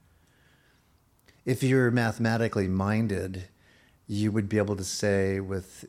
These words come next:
empirical certainty, "Nothing. Zero times zero is zero. Zero times any number is zero. Nothing. You get nothing out of it."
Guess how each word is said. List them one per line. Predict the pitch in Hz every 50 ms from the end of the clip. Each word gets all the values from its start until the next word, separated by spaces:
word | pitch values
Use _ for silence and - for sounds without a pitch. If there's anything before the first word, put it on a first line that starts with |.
| -
empirical | - 101 95 92 - - 110 104 101 98 98 - 95 85
certainty, | - - - 110 107 107 107 107 95 - - 92 90 92 92 98
"Nothing. | 113 131 170 185 - 110 92 87 82 82 80 _ _ _ _ _ _ _ _ _ _ _ _ _ _ _ _ _ _ - - - -
Zero | 104 98 98 104 107 117 127 131 143 147 151
times | 151 147 - - 160 160 151 131
zero | - - 104 101 98 101 104 104 107
is | 101 92
zero. | 92 92 92 92 104 110 120 131 120 101 92 87 90 90 92 95
Zero | 95 92 92 98 101 110 113
times | 107 - 110 98 92 87 87
any | 98 107 127 139 127
number | 101 95 90 87 90 87 95 104 110 117 120 - _ _ _ _ _ _ _ _ _ _ -
is | 139 139 135 127
zero. | - 160 165 180 185 135 104
Nothing. | 104 113 127 147 185 190 - - 135 120
You | 110 104
get | 127 117
nothing | 123 123 127 135 175 - - 190 160 143
out | 131 143 175 196 156
of | 104 92
it." | 92 92 92 95